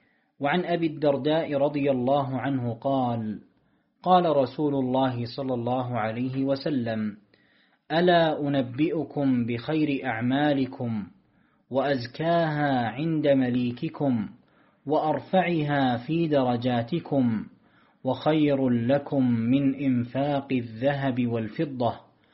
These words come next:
وخير لكم من أن تلقوا عدوكم فتضربوا أعناقهم ويضربوا أعناقكم؟" قالوا: "بلى."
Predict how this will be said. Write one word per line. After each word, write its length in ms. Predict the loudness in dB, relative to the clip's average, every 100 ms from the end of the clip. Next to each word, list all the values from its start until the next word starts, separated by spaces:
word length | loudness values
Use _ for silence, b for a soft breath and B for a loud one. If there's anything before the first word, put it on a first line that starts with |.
| b b b
وخير 640 | -4 0 4 6 4 2 0
لكم 500 | 2 0 0 0 2
من 400 | 4 2 2 2
أن 340 | 2 2 2
تلقوا 640 | 0 0 0 -2 -2 -2 -2
عدوكم 1000 | -2 -2 0 0 2 0 0 -2 -2 -2
فتضربوا 1120 | -4 -4 -2 -2 -2 -2 -2 -4 -4 -4 -4
أعناقهم 1120 | -2 0 0 0 -2 -4 -4 -2 -2 0 -2
ويضربوا 840 | -2 -2 -2 -2 -2 -2 -4 -6
أعناقكم؟" 1040 | -6 -4 -4 -4 -4 -6 -4 -4 -2 -4 -6 -12 _ _ _ _ _ _ _
قالوا: 460 | -2 2 2 -2 -4
"بلى." 420 | 0 0 0 -4